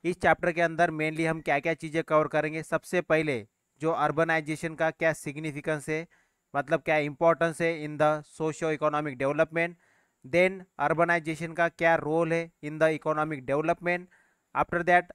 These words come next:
अर्बनाइजेशन जो है किस तरह से इम्पैक्ट करता है mainly सोशल सेक्टर के ऊपर, at last the role of urbanization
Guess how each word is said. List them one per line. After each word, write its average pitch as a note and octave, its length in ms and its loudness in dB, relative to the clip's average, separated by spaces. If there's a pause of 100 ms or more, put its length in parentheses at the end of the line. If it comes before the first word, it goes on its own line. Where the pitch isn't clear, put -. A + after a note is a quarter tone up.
अर्बनाइजेशन E3 840 0
जो E3 120 0
है D3 220 -2
किस E3+ 320 -8
तरह D#3+ 220 2
से E3 200 -4
इम्पैक्ट D#3 560 0
करता D#3 280 2
है D#3 80 4
mainly D3 440 -6 (420)
सोशल D3+ 320 -2
सेक्टर D#3 400 -4
के E3 100 -4
ऊपर, F3 400 2 (460)
at C#3+ 240 0
last E3 400 4 (140)
the C#3+ 180 0
role F3 260 4
of E3 300 4
urbanization D3+ 800 -2